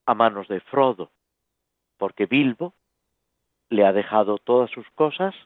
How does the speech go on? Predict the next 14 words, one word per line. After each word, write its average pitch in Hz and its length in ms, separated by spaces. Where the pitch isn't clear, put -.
incluido 107 640
el 107 100
anillo, 110 500
a 98 100
Frodo. 107 440
Lo 101 140
veíamos 95 540
al 160 120
comienzo 156 540
de 87 120
nuestro 98 360
comentario 90 680
del 82 220
libro. 85 280